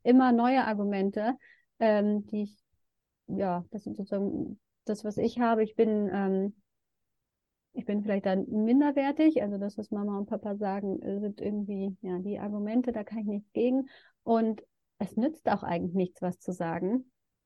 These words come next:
weil ich, ja, sowieso nicht richtig verstanden werde. Und dann höre ich lieber nicht mehr zu oder erzähle nicht davon, wenn ich, ähm, ein Problem habe und, ja, halt, halt lieber meinen Mund.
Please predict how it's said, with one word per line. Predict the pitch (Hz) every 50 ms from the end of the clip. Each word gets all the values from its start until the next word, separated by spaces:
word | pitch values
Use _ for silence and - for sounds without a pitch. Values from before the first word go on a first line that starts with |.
| _ _ _ _ _ -
weil | 196 185 175 170 170 165 165 160 - _
ich, | - 196 185 185 - - - _ _ _ _ _ -
ja, | 196 160 - - 190
sowieso | - 233 254 277 247 277 294
nicht | 294 294 285 -
richtig | 180 175 - - -
verstanden | - 180 180 - 185 175 170 175 - 185
werde. | 185 185 185 185 202 202 - - _ _ _ _ _ _ _ _ _
Und | - 208 190 185 - 196
dann | 185 180 180 190 185 190 190 185 _ _ _ _ -
höre | 233 233
ich | 233 233
lieber | 220 208 202 190 185 185 180 - _ _ _ _ _ _
nicht | - 220 208 -
mehr | 202 190 185
zu | - - 294 294 294 262
oder | - 208 202 190
erzähle | 180 190 - _ - 240 240
nicht | 233 233 233 -
davon, | 202 202 - - 202 196
wenn | 190 190 185
ich, | 185 180 - - -
ähm, | 196 185 180 185 -
ein | 196 196
Problem | 196 - 196 185 190 190 190 190 190 196
habe | 185 185 - - _ _ _ _ _ _ _ _
und, | - 196 185 185 180 180 175 175 175 180 - - _ _ _ _ _ _ -
ja, | - - - 208 185 - _
halt, | 240 247 262 262 247 233
halt | 240 233 -
lieber | 208 196 190 190 202
meinen | 208 180 180 185 190 190 190
Mund. | 185 185 175 170 175 -